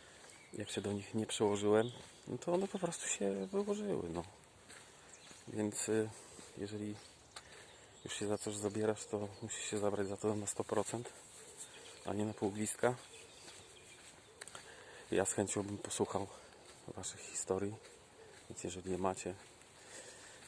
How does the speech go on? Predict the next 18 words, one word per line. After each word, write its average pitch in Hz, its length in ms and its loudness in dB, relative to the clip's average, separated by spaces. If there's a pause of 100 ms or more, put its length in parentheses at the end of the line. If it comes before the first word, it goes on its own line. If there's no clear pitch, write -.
(180)
to - 100 -4
z - 60 -2
chęcią 95 260 -2
możemy 92 300 -4
się - 160 -6
umówić 90 340 -4
na 90 80 2
małe 87 280 2 (840)
pogaduszki 95 540 0 (640)
w - 60 -12
tym - 100 -4
temacie. 104 500 2 (920)
Ja 104 120 -2
z - 80 -2
chęcią 98 280 4
podzielę 98 340 0
się 98 140 -2
swoimi 113 460 0